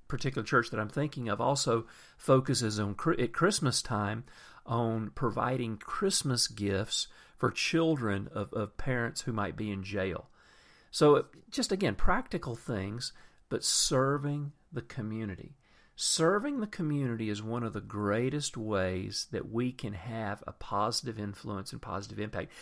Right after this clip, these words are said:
Now, this doesn't mean that every one of these people that we impact is gonna come to our church.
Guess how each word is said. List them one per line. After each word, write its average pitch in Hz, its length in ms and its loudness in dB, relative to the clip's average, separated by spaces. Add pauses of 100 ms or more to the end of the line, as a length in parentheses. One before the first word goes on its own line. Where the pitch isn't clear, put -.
(160)
Now, 147 60 4
this 262 180 4
doesn't 208 300 8
mean 202 220 2
that 131 120 0
every 135 160 2
one 131 160 0
of 131 60 0
these 120 160 -2
people 131 300 2
that 117 100 2
we 120 180 -2
impact 135 360 -2
is 110 100 -10
gonna 117 140 -6
come 107 220 -4
to 107 100 0
our 107 160 2
church. - 580 -2